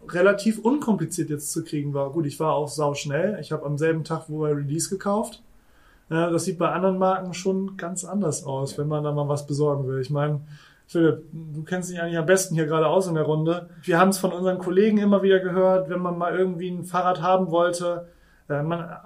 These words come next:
Speaker 1: wartet Ewigkeiten, wochenlang wird nichts geliefert.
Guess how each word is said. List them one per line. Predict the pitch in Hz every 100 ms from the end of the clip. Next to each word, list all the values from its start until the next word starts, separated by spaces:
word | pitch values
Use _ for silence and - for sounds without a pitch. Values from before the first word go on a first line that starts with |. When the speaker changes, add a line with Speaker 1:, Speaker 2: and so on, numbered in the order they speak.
| - 147
Speaker 1:
wartet | 160 190 165 147
Ewigkeiten, | 220 208 - 185 170 170 170 165 160 143
wochenlang | 185 190 180 180 180 180 151
wird | 165 185
nichts | 196 190 -
geliefert. | 185 185 208 190 175 170 -